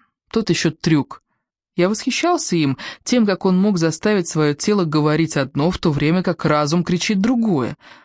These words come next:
Я знал, что он не выносит меня с того самого лета,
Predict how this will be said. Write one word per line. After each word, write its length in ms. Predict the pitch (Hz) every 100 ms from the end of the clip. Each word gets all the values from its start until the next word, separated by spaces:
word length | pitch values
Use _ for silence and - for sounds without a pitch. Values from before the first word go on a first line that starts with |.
| _ _ _ _ _ -
Я 160 | 175 185
знал, 220 | 220 214
что 160 | -
он 80 | 196
не 80 | 196
выносит 480 | 196 214 233 - -
меня 240 | 139 165
с 80 | 160
того 200 | 151 147
самого 380 | - 160 151 156
лета, 460 | 165 208 - 127